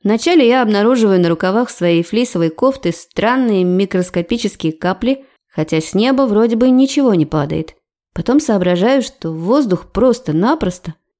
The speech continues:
настолько насыщен влагой, что она собирается в капли и оседает на все, на что можно осесть. «Извините», одергиваю одну из менеджеров. «Уже почти стемнело и начинается дождь.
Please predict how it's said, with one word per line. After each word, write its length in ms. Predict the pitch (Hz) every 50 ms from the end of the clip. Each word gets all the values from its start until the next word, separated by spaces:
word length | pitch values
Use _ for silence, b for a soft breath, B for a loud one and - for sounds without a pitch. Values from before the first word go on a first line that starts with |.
| _ _
настолько 640 | - 180 208 214 - _ 277 277 262 - - - 160
насыщен 600 | 165 175 185 196 - - 202 - - 156 156 165
влагой, 480 | 160 170 202 240 269 240 190 156 160 - _ _ _ _ _ _
что 240 | - - _ 175 170
она 180 | 180 196 214
собирается 560 | 214 - 180 165 175 196 233 226 - 214 -
в 100 | 170 -
капли 380 | _ - 226 277 294 - 226 196
и 60 | 180
оседает 680 | 175 170 175 - - 185 175 185 233 262 254 240 240
на 140 | - 175 170
все, 440 | 170 - - - 240 285 311 320 - _ _ _ _ _ _
на 140 | 160 160
что 180 | 156 - - 151
можно 380 | 151 151 156 170 170 190 196 214
осесть. 460 | 220 214 - 294 254 - _ - _ _ _ _ _ _ _ _ _ _
«Извините», 840 | - 175 208 214 202 220 233 254 269 285 302 302 262 269 - 180 165 - _ _ _ _ _ _ _
одергиваю 760 | - 170 180 180 190 233 240 233 196 196 190 185 185 185 180
одну 260 | 185 185 226 247 247
из 120 | 233 220 214
менеджеров. 680 | 233 240 240 190 160 156 160 156 156 160 - - _ _ _ _ _ _ _ _ _
«Уже 300 | 196 190 185 208 202 202
почти 460 | 202 - - 190 185 - - 226 226
стемнело 600 | 226 - - 196 202 208 208 220 254 285 277 226
и 80 | 190 175
начинается 580 | 175 170 175 - 196 202 202 196 190 - 190
дождь. 400 | 180 196 254 277 262 - - -